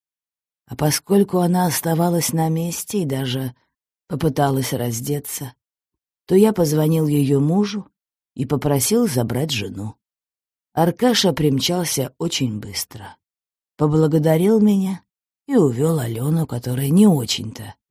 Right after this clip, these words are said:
сопротивлялась. Не сказала она, что ей нужны деньги? Будто бы хочет купить Аркадию "Газель" с тентом, чтобы он зарабатывал грузоперевозками. Уманский поднялся.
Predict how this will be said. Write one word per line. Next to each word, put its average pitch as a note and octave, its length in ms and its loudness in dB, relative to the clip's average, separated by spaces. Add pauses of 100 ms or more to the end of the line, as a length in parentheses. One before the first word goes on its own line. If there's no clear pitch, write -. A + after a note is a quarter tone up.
(340)
сопротивлялась. G2+ 1120 -12 (1800)
Не D3 280 2
сказала E3 520 2
она, B2+ 200 2
что - 200 -8
ей D2 180 -2
нужны D2 320 -2
деньги? - 400 -8 (800)
Будто - 440 0
бы C#3+ 120 2
хочет - 420 -2
купить C#3 380 -2
Аркадию C3 500 0
"Газель" C3+ 600 2 (120)
с - 140 -10
тентом, C3 500 2 (640)
чтобы C3 340 -4
он B2+ 120 4
зарабатывал B2+ 800 0 (120)
грузоперевозками. B2 1120 -2 (680)
Уманский B2+ 540 -4
поднялся. A#2+ 640 -6